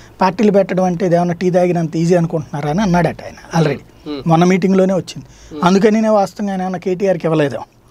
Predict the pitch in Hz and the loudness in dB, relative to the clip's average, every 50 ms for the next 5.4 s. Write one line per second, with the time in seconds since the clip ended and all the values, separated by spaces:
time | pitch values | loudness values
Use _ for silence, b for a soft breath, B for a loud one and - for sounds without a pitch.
0 | _ - 160 160 151 202 175 - 190 185 175 165 151 180 - - - - - - | _ -14 -12 -8 -6 -6 -6 -4 -4 0 0 0 0 0 -2 -2 -4 -4 -4 -2
1 | - 185 175 - - - - 156 151 131 135 143 147 151 160 147 156 180 180 160 | -4 -4 -4 -4 -6 -10 -10 -12 -14 -14 -12 -14 -12 -10 -10 -8 -8 -6 -4 -4
2 | 160 151 143 143 151 147 156 - - 170 180 175 165 160 151 160 165 156 156 156 | -4 -2 -2 -2 -4 -4 -6 -6 -6 -4 -2 0 0 0 0 -2 -4 -4 -4 -4
3 | 165 190 180 151 151 208 208 196 180 151 214 196 190 196 190 190 190 180 - 196 | -4 -4 -2 0 0 0 0 0 0 0 0 0 2 0 0 -2 -4 -4 -4 -2
4 | 180 180 180 185 180 185 190 185 - - 185 185 190 214 202 190 185 196 196 190 | 0 0 0 2 0 0 -2 -4 -4 -2 -2 -2 0 0 0 2 4 4 4 2
5 | 175 160 147 - - - - b | 2 -2 -4 -8 -10 -16 -20 b